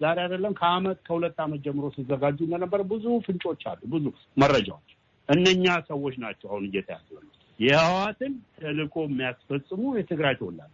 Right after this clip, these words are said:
ይሄ ማለት የትግራይ ህዝብ ላይ የትግራይ አምባሳደሩ ያቀረቡ ግን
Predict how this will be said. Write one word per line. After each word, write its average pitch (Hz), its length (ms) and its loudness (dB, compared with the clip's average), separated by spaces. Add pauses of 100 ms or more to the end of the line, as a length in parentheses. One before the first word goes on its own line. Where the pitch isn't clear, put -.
(240)
ይሄ 151 200 6 (160)
ማለት 185 360 -4
የትግራይ 147 380 -2
ህዝብ 135 200 -6
ላይ 214 200 -4
የትግራይ 135 400 -4 (480)
አምባሳደሩ 202 600 2
ያቀረቡ 202 440 0
ግን 233 160 -6